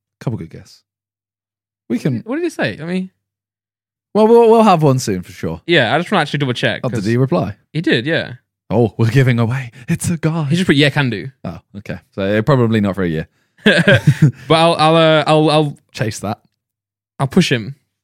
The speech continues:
Speaker 1: Okay. Um, I mean, we'll start off with what's good.
Speaker 2: Yep.
Speaker 1: Or should we have a, we'll have an update on the betting first.
Speaker 2: Oh, sure, yeah, let's
Speaker 1: Because
Speaker 2: get
Speaker 1: it's
Speaker 2: that out
Speaker 1: just
Speaker 2: of the way.
Speaker 1: us.
Speaker 2: Yeah.
Speaker 1: Uh,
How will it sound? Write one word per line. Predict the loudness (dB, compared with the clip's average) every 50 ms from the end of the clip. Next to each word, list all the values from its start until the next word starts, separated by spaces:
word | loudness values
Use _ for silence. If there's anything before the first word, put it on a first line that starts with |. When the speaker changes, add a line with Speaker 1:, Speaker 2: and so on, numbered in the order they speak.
| -16
Speaker 1:
Okay. | -12 -8 -8 -8 -8 -10 _ _ _ _ _ _ _ _ _ _ -4 0
Um, | 2 4 4 4 4 2 0 -2 _ _ -4
I | 0
mean, | 2 2 0 0 -2
we'll | -2 -2 -2
start | 0 2 2 2 2
off | 2 0
with | 0 0
what's | 0 0 -2 -2
good. | -2 -2 -2 -2 -4 -10 _ _ _ _ _ _ _ _ _ _ _ _ _ _ 0
Speaker 2:
Yep. | 2 2 2 2
Speaker 1:
Or | 0 0
should | 2 4
we | 4
have | 6 6
a, | 4 4 2 0 -4 _ _ _ _ _ _ _ _ _ _ -2
we'll | 2 2
have | 4 4
an | 4
update | 2 0 -2 -2 0 0 0 0
on | -2 -2
the | 0
betting | 0 0 0 0 -4 -4 -2
first. | 0 2 2
Speaker 2:
Oh, | 2
sure, | 2 2 2 2 4
yeah, | 4 4 4
let's | 4 4
Speaker 1:
Because |
Speaker 2:
get | 4 4
Speaker 1:
it's | 2
Speaker 2:
that | 4
out | 2
Speaker 1:
just | 2 2
Speaker 2:
of | 0
the | 0
way. | 0 0
Speaker 1:
us. | 0 -2 -4 -10 -14 -18 _ _ -4
Speaker 2:
Yeah. | -2 0 0 0 -2 -4 -8 _ _ _ _ 0
Speaker 1:
Uh, | 2 4 4 6 6 6 4 4 2